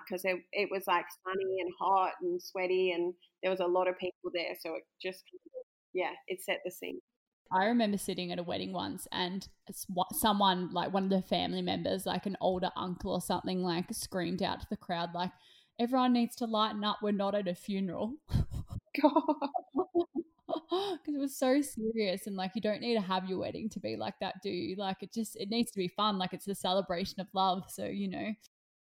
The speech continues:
Speaker 1: But it is, it's like that, you know, there's, you could drop a pin, everyone's just waiting for the bride to come, and there's a bit of anxiety in the air 'cause, yeah, it's like that. So I can see how it can easily get that way. So it's nice to just have something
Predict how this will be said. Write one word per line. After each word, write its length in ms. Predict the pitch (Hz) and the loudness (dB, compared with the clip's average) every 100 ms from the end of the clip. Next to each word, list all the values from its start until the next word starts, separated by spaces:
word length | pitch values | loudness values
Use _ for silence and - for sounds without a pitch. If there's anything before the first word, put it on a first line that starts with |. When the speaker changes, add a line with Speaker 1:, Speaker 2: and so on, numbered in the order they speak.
| _ _ _ _ | _ _ _ _
Speaker 1:
But 80 | 247 | 4
it 100 | 247 | 4
is, 220 | 262 294 240 | 6 4 2
it's 160 | - | -2
like 200 | 233 226 226 233 | 2 2 2 4
that, 160 | 220 - | 4 4
you 120 | 226 | 0
know, 260 | 214 214 240 220 | 2 2 2 4
there's, 220 | 208 208 - - _ _ _ - | 4 4 2 -12 _ _ _ -6
you 100 | 214 | 0
could 160 | 214 | 0
drop 220 | 151 190 226 | 2 0 0
a 60 | |
pin, 460 | 208 214 214 208 196 | 0 4 6 6 2
everyone's 340 | 196 202 202 - | 4 4 2 0
just 220 | 196 - | -6 2
waiting 320 | 180 180 202 | 2 4 0
for 80 | 202 | -2
the 80 | 214 | -2
bride 320 | 208 196 196 | 4 4 2
to 60 | - - | -4 -6
come, 360 | 202 202 196 | -4 -2 0
and 220 | 160 180 180 - _ | 0 -2 -6 -16 _
there's 160 | 202 202 | -4 -2
a 40 | |
bit 120 | 208 214 | -2 2
of 80 | |
anxiety 580 | 233 240 240 208 202 214 | 4 4 4 4 6 6
in 80 | 214 | 4
the 160 | 214 208 | 6 6
air 380 | 196 196 208 208 | 8 8 6 4
'cause, 420 | 190 180 180 - _ _ _ _ _ _ _ _ | 4 4 4 0 _ _ _ _ _ _ _ _
yeah, 280 | 339 311 180 - - _ _ _ _ | 2 4 2 -2 -16 _ _ _ _
it's 100 | 220 | -2
like 220 | - - | 0 0
that. 260 | 175 - - | 0 0 0
So 80 | 208 | 0
I 80 | 202 | 0
can 180 | 226 | 0
see 200 | 220 220 | 0 0
how 140 | 214 175 | 2 0
it 220 | - - | -2 -6
can 120 | - | -2
easily 260 | 180 180 180 | 0 2 0
get 160 | 170 - | -2 -2
that 160 | 147 | -2
way. 180 | - 180 - | -2 -6 -6
So 100 | - | -10
it's 160 | - | -6
nice 260 | 190 185 185 | -2 -2 -2
to 80 | 180 | -4
just 160 | 180 - | -4 -2
have 140 | 190 | -4
something 220 | - - | -4 -6